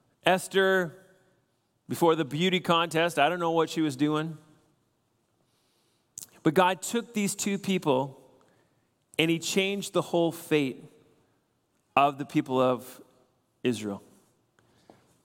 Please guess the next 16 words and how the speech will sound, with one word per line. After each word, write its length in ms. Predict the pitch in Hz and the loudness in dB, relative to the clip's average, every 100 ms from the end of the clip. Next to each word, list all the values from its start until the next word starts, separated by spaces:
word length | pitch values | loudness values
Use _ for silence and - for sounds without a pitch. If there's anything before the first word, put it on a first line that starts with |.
| _ - | _ 0
What 180 | 185 | 0
could 160 | - 240 | 2 0
he 140 | 214 | 0
do 380 | 147 180 185 180 | -2 -2 0 0
with 180 | 165 - | -2 -2
a 60 | 143 | -2
room 220 | 160 156 | 0 2
like 220 | 147 135 | 0 0
this? 380 | 120 104 - - _ _ _ _ _ _ _ _ _ _ _ _ _ _ - | -6 -6 -12 -18 _ _ _ _ _ _ _ _ _ _ _ _ _ _ 2
What 180 | 185 196 | 2 4
could 220 | 247 240 | 0 2
he 100 | 220 | 0
do 480 | 147 190 185 170 165 | 0 0 4 4 4
if, 160 | 156 | 2
if 260 | 175 165 - | 0 0 0
we 440 | 196 214 214 208 | 2 4 2 -2